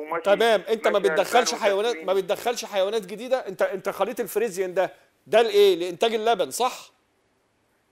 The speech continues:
Speaker 1: لا، واللحم برضه.
Speaker 2: و-، واللحم، تمام، يعني بعد ما
Speaker 1: آه.
Speaker 2: تذبحه مش محتاج قطيع جديد؟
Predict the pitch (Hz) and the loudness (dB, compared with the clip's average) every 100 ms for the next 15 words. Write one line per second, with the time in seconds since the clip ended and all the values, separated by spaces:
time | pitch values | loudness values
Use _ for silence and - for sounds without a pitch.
0 | - 143 180 196 185 185 220 170 160 185 | -12 -8 -4 -4 -6 -8 -10 -8 -6 -4
1 | 185 - 120 - 139 180 160 190 196 180 | -4 -6 -14 -12 -4 -4 0 0 4 4
2 | 165 - _ _ 170 214 214 160 175 190 | 2 -2 _ _ -2 2 2 2 -2 2
3 | 226 240 220 208 202 175 233 208 170 165 | 4 4 2 0 2 4 2 2 -6 -8
4 | 170 - 226 202 208 220 196 240 196 | -6 -6 -4 -2 2 2 0 -6 -10